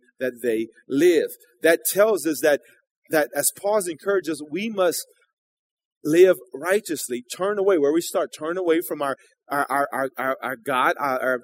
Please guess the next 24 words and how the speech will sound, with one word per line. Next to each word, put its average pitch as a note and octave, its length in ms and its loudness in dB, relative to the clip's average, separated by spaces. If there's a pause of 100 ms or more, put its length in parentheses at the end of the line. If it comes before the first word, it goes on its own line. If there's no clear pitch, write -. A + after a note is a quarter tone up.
worldly F#3+ 560 4
deeds, E3 560 -8 (300)
our, C#3+ 200 0
our C#3+ 140 -2 (200)
fleshly, G3 680 2 (420)
uh, D3+ 300 0
uh, C#3 300 0 (180)
sinful A3 680 2
desires, C#3+ 720 2 (1000)
and F3+ 140 -6
desire F#3+ 520 2
to E3+ 80 -2
live D#3+ 220 2
a D#3 60 -2
godly D#3 280 2
life. F#3+ 220 2
And E3 140 -6
once G3+ 180 -4
again, F#3+ 340 -4 (920)
this E3 180 0
comes G3 260 -2
through G3+ 120 -10
the D3+ 100 -6
grace E3+ 480 0